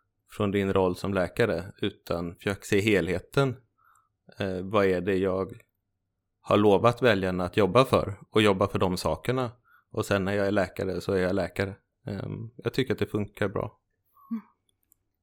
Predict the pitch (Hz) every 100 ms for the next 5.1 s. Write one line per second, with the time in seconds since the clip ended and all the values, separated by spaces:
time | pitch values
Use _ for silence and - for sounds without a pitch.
0 | _ _ _ _ - _ _ _ _ _
1 | _ _ _ - 262 262 254 196 170 147
2 | 170 202 156 156 160 - - 170 170 170
3 | 151 - 151 151 170 - 165 151 151 151
4 | 185 165 151 160 - 185 - 240 208 -